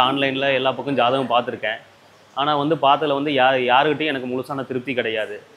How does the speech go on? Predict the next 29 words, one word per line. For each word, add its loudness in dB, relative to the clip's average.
நான் -2
வந்து 0
ரெண்டாயிரத்தி 0
பன்னெண்டு, -2
பதினொன்றுல 0
பிசினஸ்ல -6
heavy -2
loss. -4
அதுலேருந்து 0
எனக்கு 0
வந்து -2
பன்னெண்டு, -2
பதிமூணு -2
வருஷமா -2
என்னால -2
எது -2
பண்ணி 0
மேல 2
வர 0
முடியல. -6
அப்பதான் 2
வந்து -2
சதீஷ் -2
சார் 0
வந்து -2
ஆன்லைன்ல 0
அவரோட -2
கிரகங்களே -2
கோவிலா -4